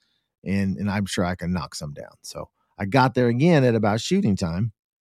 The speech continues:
and scouted around a bunch, and I was seeing some birds, but still it, it became obvious really quickly that the massive mallards just have not showed up, hadn't showed up.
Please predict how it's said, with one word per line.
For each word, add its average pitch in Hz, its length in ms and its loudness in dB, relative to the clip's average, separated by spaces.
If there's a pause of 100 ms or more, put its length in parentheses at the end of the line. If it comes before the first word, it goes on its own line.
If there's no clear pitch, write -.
(380)
and 98 120 0
scouted 117 460 4
around 104 320 4
a 95 60 4
bunch, 98 400 2
and 135 80 2
I 180 60 6
was 311 200 0
seeing 277 280 -4
some 156 720 4
birds, 170 420 6
but 123 240 2
still 139 520 6
it, 82 100 2
it 117 80 0
became 131 380 2
obvious 110 420 2
really 113 480 0 (200)
quickly 110 500 -2 (480)
that 117 160 2
the 120 60 2
massive 120 400 4
mallards 123 360 2
just 101 160 -4
have 101 160 0
not 85 200 -4
showed 78 220 -6
up, 110 200 -4 (120)
hadn't - 280 -8
showed - 140 -12
up. 87 140 -8